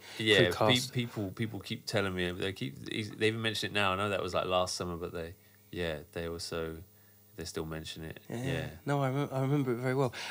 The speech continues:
Speaker 2: Um, sometimes those moments, I mean, it, it kind of, again, just going back to the whole,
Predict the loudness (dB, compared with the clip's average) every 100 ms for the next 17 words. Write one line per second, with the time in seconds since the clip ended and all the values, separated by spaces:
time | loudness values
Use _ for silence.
0 | 8 8 8 2 -8 -20 -20 -20 -20 -20
1 | -20 -20 -20 0 4 6 10 10 10 4
2 | 0 -6 6 8 8 6 6 8 8 6
3 | 2 0 0 0 -6 -20 -20 -20 -6 0
4 | 2 0 -2 -6 -8 -8 -6 -6 -6 -2
5 | 2 2 0 -6 -20 -20 -20 -20 -20 -20
6 | -20 -20 -20 -20 -20 -20 -20 -20 _ _
7 | -20 -20 -18 -18 -10 0 6 6 6 4
8 | 6 4 4 2 2 0 2 4 6 4
9 | 2